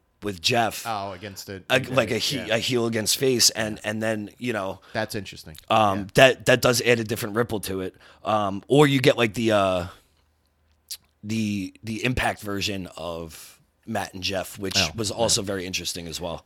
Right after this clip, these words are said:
Speaker 2: Yeah.
Speaker 1: Um, and then
Speaker 2: No, thank
Speaker 1: we
Speaker 2: you.
Speaker 1: have the Hearts and the Steiners, both of us correct in the
Speaker 2: We do.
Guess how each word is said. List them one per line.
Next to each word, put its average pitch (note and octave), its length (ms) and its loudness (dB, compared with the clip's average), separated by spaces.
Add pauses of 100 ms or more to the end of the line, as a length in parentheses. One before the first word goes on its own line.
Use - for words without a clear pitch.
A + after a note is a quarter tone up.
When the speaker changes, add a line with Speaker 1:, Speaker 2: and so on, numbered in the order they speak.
(140)
Speaker 2:
Yeah. C#2 380 -12
Speaker 1:
Um, G2 400 2 (300)
and A#2+ 180 0
then A#2+ 300 4
Speaker 2:
No, F2 160 -6
thank E2+ 160 -12
Speaker 1:
we B2 100 0
Speaker 2:
you. B2+ 40 6
Speaker 1:
have A#2+ 80 4
the A#2 100 4
Hearts C3 280 4
and A2+ 100 0
the G#2+ 40 2
Steiners, A#2 600 6
both G#2 200 2
of G2+ 80 0
us F#2 160 2
correct F#2+ 360 -4
in F#2+ 80 -6
the F#2 180 -4
Speaker 2:
We D3+ 80 4
do. C#3 200 6